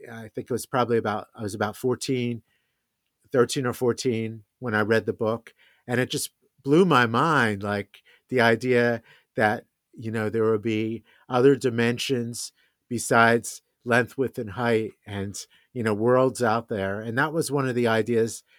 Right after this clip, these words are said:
that really fascinated me. Um, I think other ideas like time travel and, uh, space travel also, you know, fascinated me. So I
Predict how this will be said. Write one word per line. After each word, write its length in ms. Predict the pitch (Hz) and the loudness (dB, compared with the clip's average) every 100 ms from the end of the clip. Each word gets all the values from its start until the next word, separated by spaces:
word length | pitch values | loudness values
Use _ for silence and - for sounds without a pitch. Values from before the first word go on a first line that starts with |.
| _ _ - | _ _ -10
that 140 | 127 | -4
really 240 | 131 123 110 | -2 0 -2
fascinated 800 | - 123 123 - 120 110 101 95 | 0 0 0 -2 -2 -2 -2 -4
me. 420 | 101 98 95 98 _ _ _ | -6 -6 -8 -14 _ _ _
Um, 480 | 104 98 95 95 95 _ - | -8 -4 -4 -4 -8 _ -18
I 40 | 101 | -8
think 220 | 113 113 | -4 0
other 280 | 113 120 117 | 2 4 4
ideas 440 | 117 110 113 107 | 4 2 0 -2
like 160 | 107 - | -6 -6
time 300 | 117 113 117 | -4 -4 -4
travel 720 | 127 110 107 107 110 110 - _ _ _ _ - | -4 -2 -2 -4 -4 -6 -10 _ _ _ _ -10
and, 420 | 101 98 95 95 - - | -6 -4 -6 -8 -14 -14
uh, 200 | 98 98 | -12 -12
space 340 | - 117 117 | 0 2 2
travel 600 | - 117 104 101 101 101 _ _ _ | 0 -2 -2 -4 -8 -10 _ _ _
also, 680 | 117 117 - 120 107 110 98 _ | -4 -4 0 2 2 0 -6 _
you 140 | 117 110 | -12 -8
know, 380 | 107 104 101 - _ _ _ | -6 -6 -8 -14 _ _ _
fascinated 640 | 127 117 113 113 110 104 | 4 4 4 -2 -2 -2
me. 200 | 104 104 | -2 -2
So 500 | 104 120 110 107 107 _ _ _ - | 0 2 2 2 -2 _ _ _ -4
I 140 | 120 | -4